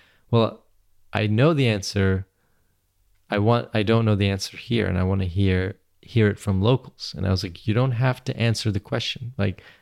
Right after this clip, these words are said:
you don't have to. There's no obligation." And he thought about it for a second, and he did come up with,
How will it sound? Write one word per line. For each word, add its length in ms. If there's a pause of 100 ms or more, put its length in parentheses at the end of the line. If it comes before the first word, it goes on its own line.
(200)
you 60
don't 200
have 260
to. 260 (680)
There's 320 (340)
no 220
obligation." 720 (140)
And 100
he 60
thought 240
about 220
it 60
for 140
a 40
second, 480 (140)
and 140
he 80
did 320
come 160
up 240
with, 300